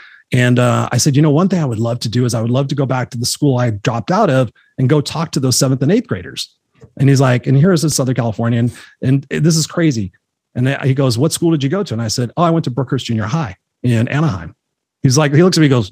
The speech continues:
"No way." And I said, "Why?" I said, "You know, in Brookhurst Spartans." He goes, "Yeah, my wife's a P E coach there." And I said, "The one on, on Brookhurst and, and Crescent?" And he's like, "Yeah, yeah, Brookhurst Spartans. Yeah, totally." And he's all, "I can talk to my wife. She knows the principal."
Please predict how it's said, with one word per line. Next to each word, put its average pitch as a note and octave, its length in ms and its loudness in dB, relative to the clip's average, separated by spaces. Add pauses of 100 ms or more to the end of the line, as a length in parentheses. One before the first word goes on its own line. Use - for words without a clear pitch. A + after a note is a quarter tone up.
(140)
"No D#3 180 4
way." A#2+ 400 0
And A2 80 -6
I A#2 60 -2
said, A2+ 160 -4
"Why?" B2 320 -2
I - 20 -4
said, A2 180 -4
"You A2 60 -2
know, C#3 160 0
in D#3 80 0
Brookhurst C#3+ 300 -2
Spartans." F3+ 400 -2 (260)
He D#3 80 -4
goes, D3+ 220 -2 (320)
"Yeah, D3+ 280 0
my C#3 140 0
wife's D3 220 0
a A#2 60 -6
P C#3 200 -2
E C#3+ 60 -2
coach A2 240 -6
there." F#2 240 -12 (480)
And C#3 60 2
I C3 40 4
said, B2 260 0
"The C#3 60 4
one F3 260 4
on, D#3 240 2
on C#3 260 2
Brookhurst F#3 480 0
and, C#3 180 -2
and C3 320 -2
Crescent?" G3 360 -4
And F#3 80 -2
he's E3 100 0
like, E3 180 -2
"Yeah, C4+ 220 0 (100)
yeah, B3 220 -2
Brookhurst F#3+ 300 -4
Spartans. F#3 320 -4
Yeah, G#3 160 -2
totally." D#3+ 360 -2 (560)
And D#3 80 2
he's D#3 120 2
all, D3+ 120 0
"I E3+ 80 -2
can E3+ 100 -8
talk G3 160 -2
to F3+ 60 -4
my E3 100 0
wife. E3+ 200 -2
She E3+ 100 -2
knows E3 160 -2
the D#3 60 -8
principal." A#2+ 440 -6